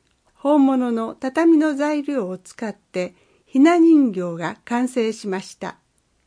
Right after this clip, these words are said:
昔を感じる体験が満載。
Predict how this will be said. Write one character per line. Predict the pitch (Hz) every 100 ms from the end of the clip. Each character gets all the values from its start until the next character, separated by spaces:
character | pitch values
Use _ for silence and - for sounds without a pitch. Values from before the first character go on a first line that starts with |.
| _ _ _ _ _ _ _ _ _ _ _ _ _ _ _ _ _
昔 | 254 269 339 320 285 302
を |
感 | 294 294 277 262
じ | 247
る | 196 190
体 | 214 269 269
験 | 240 233 214
が | 202 214
満 | 220 226 285
載。 | 269 226 202